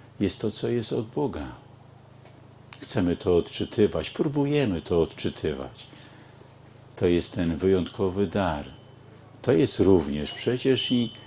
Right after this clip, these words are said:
ta wyjątkowa nasza nadzieja, ale i nasza wdzięczność, bo kiedy wspominamy tych, którzy już zakończyli ziemską drogę,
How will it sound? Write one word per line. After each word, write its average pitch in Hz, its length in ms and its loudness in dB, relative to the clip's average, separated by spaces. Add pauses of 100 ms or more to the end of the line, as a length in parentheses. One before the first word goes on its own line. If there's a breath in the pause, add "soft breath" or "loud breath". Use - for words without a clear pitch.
(300 loud breath)
ta 104 420 2
wyjątkowa 104 800 2
nasza 113 360 0
nadzieja, 101 640 2
ale 131 200 2
i 123 120 4
nasza 135 320 -2
wdzięczność, 117 800 -4
bo 95 180 -4
kiedy 123 300 2
wspominamy 123 800 2 (500 loud breath)
tych, 127 520 2 (720)
którzy 101 360 -2
już 107 320 0
zakończyli 110 840 0
ziemską 87 500 -2
drogę, 73 400 -4